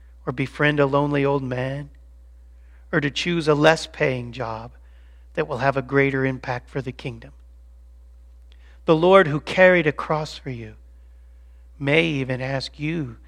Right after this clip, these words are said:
to carry a heavy one too, to go through a suffering where he will help you and shine through you that another might see. He may ask you to stand up for him in a way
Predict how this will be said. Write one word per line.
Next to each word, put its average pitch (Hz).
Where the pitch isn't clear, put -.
to 143
carry 123
a 117
heavy 123
one 120
too, 117
to 147
go 143
through 143
a 143
suffering 123
where 143
he 135
will 131
help -
you 117
and 127
shine 123
through 139
you 104
that 123
another 120
might 113
see. 113
He 185
may 175
ask 165
you 180
to 170
stand 175
up 170
for 143
him 131
in 127
a 127
way 143